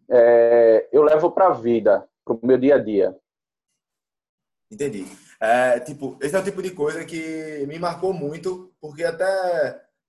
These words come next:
Speaker 2: o pessoal que me segue aqui há mais tempo sabe, né? São sete anos nessa pisadinha, né? Trabalhando com desenvolvimento pessoal, aí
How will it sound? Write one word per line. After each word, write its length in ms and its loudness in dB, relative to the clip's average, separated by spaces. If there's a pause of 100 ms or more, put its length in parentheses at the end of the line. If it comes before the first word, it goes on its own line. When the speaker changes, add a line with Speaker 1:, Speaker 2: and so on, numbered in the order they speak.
(400)
Speaker 2:
o 80 -20
pessoal 200 -4
que 80 -12
me 80 -12
segue 220 -2
aqui 160 -8
há 20 -6
mais 140 -8
tempo 160 -10
sabe, 340 -4
né? 80 -6
São 140 -14
sete 260 -8
anos 300 -6
nessa 200 -10
pisadinha, 680 -8 (640)
né? 440 -2
Trabalhando 340 -6
com 80 -10
desenvolvimento 380 -6
pessoal, 540 -4
aí 120 -6